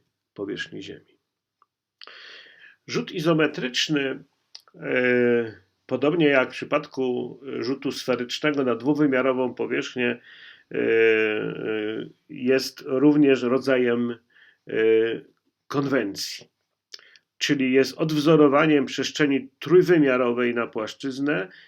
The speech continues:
będącym pewnym, jednym z rodzajów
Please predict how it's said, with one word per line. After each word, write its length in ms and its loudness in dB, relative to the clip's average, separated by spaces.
będącym 1160 -2
pewnym, 500 0
jednym 400 0
z 80 -4
rodzajów 1000 0